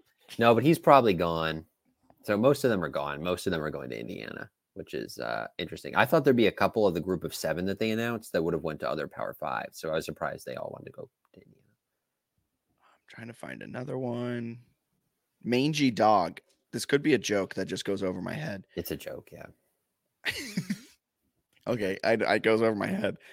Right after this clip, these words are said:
Speaker 1: Read
Speaker 2: Will
Speaker 1: it,
Speaker 2: the
Speaker 1: though.
Speaker 2: next athletic director retain J M U's policy of not scheduling vacation Bible schools with the football team?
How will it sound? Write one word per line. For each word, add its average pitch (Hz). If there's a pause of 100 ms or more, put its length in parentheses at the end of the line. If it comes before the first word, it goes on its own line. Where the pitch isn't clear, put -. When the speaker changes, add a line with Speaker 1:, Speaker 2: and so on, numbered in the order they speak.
Speaker 1:
Read 117
Speaker 2:
Will 139
Speaker 1:
it, 139
Speaker 2:
the 143
Speaker 1:
though. 135
Speaker 2:
next 139
athletic 131
director 131
retain 117
J 107
M 113
U's 113
policy 110
of 92
not 98
scheduling 107
vacation 95
Bible 90
schools 120
with 95
the 92
football 127
team? 151